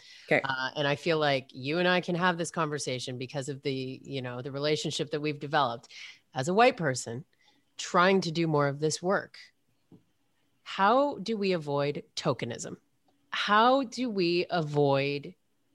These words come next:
Speaker 2: making someone feel like they're only getting that call or that opportunity because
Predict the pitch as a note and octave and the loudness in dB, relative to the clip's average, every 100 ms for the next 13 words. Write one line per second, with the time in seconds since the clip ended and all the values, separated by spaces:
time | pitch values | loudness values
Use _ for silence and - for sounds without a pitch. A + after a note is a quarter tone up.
0 | _ _ _ E3+ G3+ G#3+ B3 - G3 F3 | _ _ _ 2 4 4 -2 -2 0 0
1 | E3+ - C3+ D3+ E3 C#3+ - D#3 F3 D#3+ | 0 -4 -4 -2 0 -2 2 2 4 4
2 | D#3 D3 D3 A#2 - - C#3+ D3+ D3 C3+ | 2 2 0 -2 -4 -2 0 0 -2 -4
3 | B2+ C3+ C#3+ - C#3+ C#3 C#3+ C#3+ C#3 - | -4 -6 -6 -8 -4 -4 -4 -6 -10 -12
4 | - C#3 C3+ | -4 -2 -2